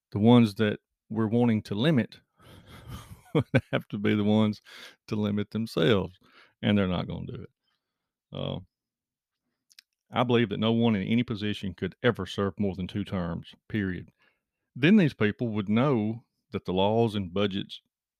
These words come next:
they pass would affect them also, right? That when they leave Washington and return to their normal jobs,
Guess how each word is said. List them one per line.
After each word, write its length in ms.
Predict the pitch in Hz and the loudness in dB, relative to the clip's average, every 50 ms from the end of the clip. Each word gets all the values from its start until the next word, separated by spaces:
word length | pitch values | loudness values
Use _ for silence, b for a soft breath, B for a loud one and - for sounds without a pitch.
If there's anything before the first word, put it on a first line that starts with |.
| _ _ _ _ _ _ _ - | _ _ _ _ _ _ _ -2
they 180 | 98 123 139 202 | 2 4 4 4
pass 440 | - - 92 87 92 101 113 - - | 2 0 0 0 0 0 -2 -2 -4
would 120 | 104 104 | -4 -6
affect 320 | 104 - - 101 104 - - | -4 -4 -4 -4 -4 -4 -2
them 340 | 175 202 208 - - 85 - | 0 0 0 -2 -4 -8 -8
also, 320 | - 151 233 226 - - 90 | -4 -4 -4 -2 -2 -4 -2
right? 260 | 87 98 123 170 233 - _ b b b b b b b b b b b b _ _ _ - | -2 -2 -2 -4 -6 -10 _ b b b b b b b b b b b b _ _ _ 0
That 140 | 123 110 110 | 0 0 2
when 120 | 123 120 | 2 2
they 100 | 120 113 | 2 2
leave 220 | 113 117 117 113 104 | 2 2 2 2 0
Washington 680 | 104 131 196 214 - - 170 139 - 123 123 127 139 - | -2 -4 -4 -6 -6 -6 -6 -4 -2 -2 -2 -2 -2 -2
and 140 | 117 107 107 | -2 -2 -2
return 340 | 101 - - 117 113 113 110 | -2 -2 0 2 2 2 0
to 100 | - - | 0 -4
their 140 | 95 98 95 | -4 -4 -2
normal 440 | 95 101 120 160 208 220 208 180 127 | -2 0 2 2 4 4 4 4 2
jobs, 600 | 101 101 95 92 92 90 90 95 101 113 - - | 0 -2 -4 -2 -2 -2 -2 -4 -4 -6 -10 -20